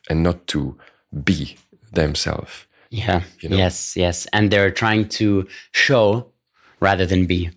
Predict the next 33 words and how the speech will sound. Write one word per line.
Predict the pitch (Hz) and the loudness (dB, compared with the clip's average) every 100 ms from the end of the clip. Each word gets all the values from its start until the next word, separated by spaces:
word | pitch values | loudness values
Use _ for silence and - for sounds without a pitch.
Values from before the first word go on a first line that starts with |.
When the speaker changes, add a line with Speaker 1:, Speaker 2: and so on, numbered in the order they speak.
| _ _ _ _ - | _ _ _ _ -4
Speaker 2:
I | 107 | -2
think | 104 104 98 | 2 0 0
it's, | 101 - | -2 -2
it's | 107 - | -4 0
this | 113 - | -2 2
thing | 123 120 | 2 2
of | 101 | 2
you, | 107 107 104 | 2 2 0
you | 110 101 | -2 -2
put, | - 117 101 | 0 0 2
you | 127 | 2
know, | 190 | 2
I, | - 117 - - | 0 -4 -4 -6
I, | 107 - 95 | -8 -8 -12
I, | - | -10
the | 101 123 | -2 2
only | 139 | 4
way | 127 120 | 4 4
I | 110 | 2
can | 113 104 | -2 0
sort | 117 107 | 2 0
of | 98 | 2
relate | 104 107 113 | 2 2 0
to | - | 2
it | 110 | 2
on | - 101 | 2 2
a, | 98 95 92 - - - - _ _ _ | 2 2 -2 -10 -20 -20 -20 _ _ _
I | - | 2
mean, | 120 | 4
on | 113 | 4
a | 104 | 2
personal | - 170 170 127 | 2 2 4 2
level, | 110 104 104 101 - | 2 2 0 0 -4